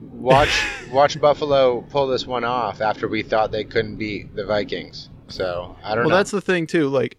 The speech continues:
Speaker 2: I just thought about it, and I was like, their defense last week was actually really good. I think they sacked Deshaun Watson, like, five or six times. Like, their defense looked really good, but then they went and screwed up that punt, and it was all just,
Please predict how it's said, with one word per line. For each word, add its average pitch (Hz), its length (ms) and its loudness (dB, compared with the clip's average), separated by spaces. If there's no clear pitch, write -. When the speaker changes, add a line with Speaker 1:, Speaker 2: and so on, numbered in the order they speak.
Speaker 2:
I 147 100 4
just 160 320 -2
thought 139 200 4
about 160 260 4
it, 139 60 -2
and 143 100 -4
I 135 100 0
was 135 120 -4
like, 131 240 0
their 151 180 2
defense 220 680 -2
last 147 340 4
week 110 400 -4
was 135 120 -6
actually 147 280 2
really 135 260 2
good. 110 300 2
I 120 80 0
think 180 260 -2
they 175 120 4
sacked 143 380 0
Deshaun 131 460 0
Watson, 123 460 0
like, 104 300 -2
five 131 380 4
or 120 80 2
six - 280 -2
times. 139 640 -2
Like, 127 280 2
their 147 100 4
defense 165 580 0
looked 135 200 0
really 139 280 0
good, 131 440 2
but 143 140 4
then 190 220 4
they 202 100 6
went 180 200 2
and 160 100 -2
screwed 165 280 4
up 147 160 4
that 127 220 4
punt, 143 380 0
and 120 120 2
it 117 60 2
was 123 160 0
all 135 440 6
just, 120 480 -6